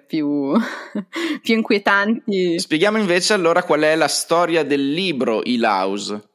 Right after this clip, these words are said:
Speaker 1: Come ti dicevo, nel libro la storia è molto diversa. Shirley Jackson ci racconta infatti, eh, di quello che dovrebbe essere un esperimento scientifico. C'è questo scienziato, questo dottor Montague, un am-,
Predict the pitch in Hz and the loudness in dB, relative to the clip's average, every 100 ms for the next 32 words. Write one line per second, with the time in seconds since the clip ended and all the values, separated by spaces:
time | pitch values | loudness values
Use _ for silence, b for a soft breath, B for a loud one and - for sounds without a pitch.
0 | - 214 233 247 240 - 285 302 262 185 | -4 0 0 0 -2 0 0 2 2 2
1 | 196 233 233 233 - 165 - 202 202 170 | 0 0 0 -2 -2 -6 -2 0 2 2
2 | 160 170 156 131 - - - 139 - b | 2 0 -2 -2 -4 -8 -6 -6 -8 b
3 | b b - 202 208 208 247 - 247 190 | b b -4 0 0 0 0 0 0 0
4 | 180 - 170 160 180 180 196 185 - 196 | -2 0 0 0 -4 -2 -2 -2 -4 -2
5 | 185 180 160 156 151 165 - 190 190 175 | -2 -2 -4 -4 -4 -2 0 2 0 2
6 | 143 147 160 160 165 196 175 151 151 175 | 2 2 2 2 0 2 2 2 0 0
7 | 160 165 165 - 160 151 156 147 139 - | 2 2 0 0 0 0 -4 -2 -4 -2
8 | 143 - B B B B - 185 185 - | -4 -6 B B B B -6 -2 -2 -2
9 | 185 170 170 190 185 - 160 147 - 240 | 0 2 0 0 -2 2 2 2 -2 -6
10 | 269 - - 151 139 135 156 151 147 139 | -4 -6 -2 -2 -2 -4 -2 -2 -2 -2
11 | 135 147 131 143 151 170 165 143 147 | 0 2 0 -2 -4 0 0 2 0